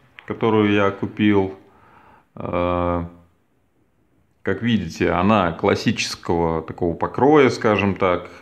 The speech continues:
и эти лампы смотрятся отлично. То есть, э, сделано как подсвечник и такое как бы пламя.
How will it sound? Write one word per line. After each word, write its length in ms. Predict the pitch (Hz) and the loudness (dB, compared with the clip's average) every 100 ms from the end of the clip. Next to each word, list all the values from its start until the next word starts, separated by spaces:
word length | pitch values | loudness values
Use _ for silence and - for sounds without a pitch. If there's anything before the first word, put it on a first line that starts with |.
| - | -20
и 680 | - 113 123 113 104 95 90 | -4 0 2 4 4 4 2
эти 280 | 117 113 104 | 2 0 0
лампы 580 | 92 117 127 107 92 87 | 2 4 2 2 -2 -2
смотрятся 840 | - 104 - 95 85 - 87 85 | -2 0 0 -4 -4 -2 0 0
отлично. 580 | - 101 98 82 - - | -2 -6 -4 -6 -10 -12
То 120 | - | -8
есть, 260 | 82 - - | -8 -8 -8
э, 260 | 85 82 80 - - - _ - | -4 -4 -8 -18 -20 -20 _ -16
сделано 480 | 90 104 98 87 82 | -2 2 2 0 -4
как 240 | 92 - | -6 -4
подсвечник 960 | 98 - 127 151 165 160 131 110 - - _ | -6 -4 0 2 2 0 -4 -6 -16 -20 _
и 340 | - 110 107 | -12 -6 -6
такое 380 | 80 - - 90 | -6 -12 -4 -4
как 220 | 85 82 | -4 -6
бы 120 | 82 73 | -6 -8
пламя. 520 | 90 87 82 76 | -2 0 0 -2